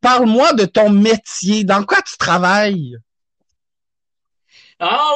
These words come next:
Speaker 2: oui ! <laughs> Il me semble que je savais qu'il y avait une question là-dessus.
Speaker 1: Oui.
Speaker 2: En fait, je travaille dans un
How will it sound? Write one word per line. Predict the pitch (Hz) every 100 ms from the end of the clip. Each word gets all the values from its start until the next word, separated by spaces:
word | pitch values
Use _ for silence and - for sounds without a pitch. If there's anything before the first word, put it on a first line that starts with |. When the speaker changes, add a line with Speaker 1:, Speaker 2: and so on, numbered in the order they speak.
| 294
Speaker 2:
oui ! | 302 302 - -
<laughs> | - - 269 - 262 285 277
Il |
me | 254
semble | 240 240 247
que | 220
je | 196
savais | 196 170
qu'il | 170
y |
avait | 151 147
une | 147
question | 147 - 139
là-dessus. | 127 - 135 - 110
Speaker 1:
Oui. | 131 143 143
Speaker 2:
En | 175
fait, | 240
je | 254 196
travaille | - 165 208
dans | 226 139
un | 131